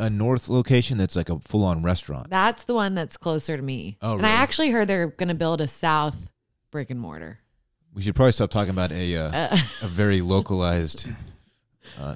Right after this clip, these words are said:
Speaker 1: establishment that doesn't apply to anyone else listening, really. But good spot.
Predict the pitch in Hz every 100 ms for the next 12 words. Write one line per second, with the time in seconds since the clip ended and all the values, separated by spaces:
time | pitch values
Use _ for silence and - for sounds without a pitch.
0 | _ 76 - 92 87 82 - 76 73 -
1 | _ _ - 87 80 - 82 76 - 85
2 | 80 80 - 80 - 80 78 80 80 78
3 | _ _ - 101 - 107 - 87 80